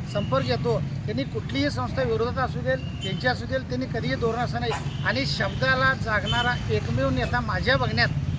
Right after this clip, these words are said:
राजेंद्र पाटील यड्रावकर आहेत. त्यांची कामाची पद्धत वेगळी आहे. शत्रूला त्यांनी आपलं कसं करून घेतील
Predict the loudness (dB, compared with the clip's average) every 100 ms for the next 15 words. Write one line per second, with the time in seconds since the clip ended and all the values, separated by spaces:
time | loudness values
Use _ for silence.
0 | -4 -4 -4 -2 -2 -2 -4 -2 0 0
1 | -2 -2 0 0 0 -2 -4 -4 -4 -6
2 | -4 -4 -4 -4 -4 -2 -2 -2 -2 0
3 | 2 2 0 -6 -4 -4 -2 0 0 0
4 | 0 0 0 -4 -4 -4 -2 -2 -2 -4
5 | -2 -2